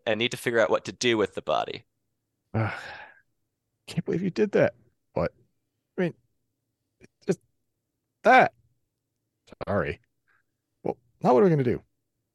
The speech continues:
Speaker 2: Oh. But we should, we should do something. All right. What do you wanna do? Reverse time? Huh, me too.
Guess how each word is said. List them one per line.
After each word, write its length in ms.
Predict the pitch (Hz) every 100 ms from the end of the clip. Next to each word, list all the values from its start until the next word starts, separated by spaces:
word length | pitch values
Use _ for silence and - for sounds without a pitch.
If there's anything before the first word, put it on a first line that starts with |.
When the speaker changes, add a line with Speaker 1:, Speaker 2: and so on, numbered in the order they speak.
| -
Speaker 2:
Oh. 320 | 90 104 - _ _ _ _ _ _ _ _
But 140 | - _ _ _
we 60 | 143
should, 120 | -
we 140 | _ -
should 80 | -
do 60 |
something. 440 | 147 196 214 139 180 _ _ _ _ _
All 160 | - -
right. 200 | 85 - _ _ -
What 20 |
do 60 | 92
you 80 |
wanna 160 | 101 92
do? 120 | 76 - _ _ _ _ _ _ _ _ _ _ _ _ _ _ _ _ _ _ _ _ - -
Reverse 400 | 202 175 185 190
time? 300 | - - 233 - _ _ _
Huh, 180 | - - - _ _
me 120 | - 90
too. 240 | - -